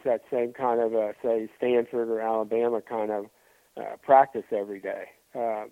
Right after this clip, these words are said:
that, that's, that's a real challenge. It's, it's one of the, you know, almost criminal things that the N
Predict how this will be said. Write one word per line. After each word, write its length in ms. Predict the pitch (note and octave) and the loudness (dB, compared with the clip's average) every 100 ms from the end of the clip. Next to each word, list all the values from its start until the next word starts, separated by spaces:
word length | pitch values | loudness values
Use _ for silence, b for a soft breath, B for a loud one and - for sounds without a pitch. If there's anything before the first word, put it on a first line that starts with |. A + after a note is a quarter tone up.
| - | -6
that, 240 | A2+ A#2 | -6 -4
that's, 240 | A#2+ A#2 - - - _ b b b b b | -2 -4 -6 -20 -20 _ b b b b b
that's 180 | A2 - | -10 -6
a 60 | |
real 220 | A#2 C3 C#3 | -2 0 0
challenge. 540 | - D#3 B2+ A2 G#2 | 2 4 4 2 -2
It's, 160 | A2 - | -8 -10
it's 200 | B2 A#2 | -14 -10
one 200 | C3+ B2 | -4 -2
of 100 | A#2 | 0
the, 160 | A2+ A2 | -2 -4
you 100 | A#2+ | -2
know, 160 | A2+ G#2+ | -2 0
almost 360 | A#2 B2+ A2+ - | 0 2 0 -2
criminal 400 | - C#3 C3 G#2+ - | -4 -2 0 -2 -2
things 280 | A2+ A2+ | -4 -4
that 140 | A2+ G#2 | -8 -6
the 120 | A2+ | -4
N 140 | A2 | -4